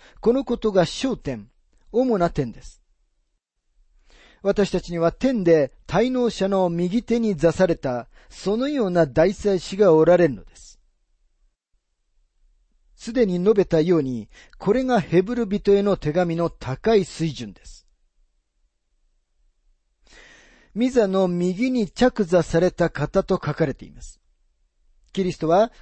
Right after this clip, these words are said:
旧約聖書の祭司が誰一人としてしなかったことをされました。アロンの家系の祭司の中には、幕屋の中に座るための椅子を持っていた者は一人もいませんでした。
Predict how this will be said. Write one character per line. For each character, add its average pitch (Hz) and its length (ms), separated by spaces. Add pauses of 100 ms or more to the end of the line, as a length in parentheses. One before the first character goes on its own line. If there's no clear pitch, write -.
(120)
旧 233 200
約 262 200
聖 233 220
書 180 160
の 170 120
祭 202 260
司 - 180
が 120 240 (240)
誰 254 320
一 - 240
人 180 160
と 175 140
し - 40
て 180 140
し - 160
な 220 140
か 196 100
っ 190 100
た 190 160
こ 185 160
と 220 200
を 185 40
さ - 160
れ 120 80
ま 104 120
し - 80
た。 - 160 (1160)
ア 226 60
ロ 190 140
ン 175 40
の 175 120
家 165 160
系 196 160
の 180 120
祭 220 220
司 - 160
の 170 80
中 175 280
に 139 100
は、 123 280 (240)
幕 180 400
屋 262 140
の 247 140
中 240 260
に 190 140
座 208 360
る 247 120
た 214 160
め 208 100
の 190 160 (100)
椅 170 140
子 - 240
を 247 140
持 254 140
っ - 40
て - 200
い 175 120
た 165 180
者 160 280
は 180 120
一 - 300
人 233 160
も 226 100
い 160 100
ま 165 100
せ 135 160
ん 101 60
で - 100
し - 80
た。 - 120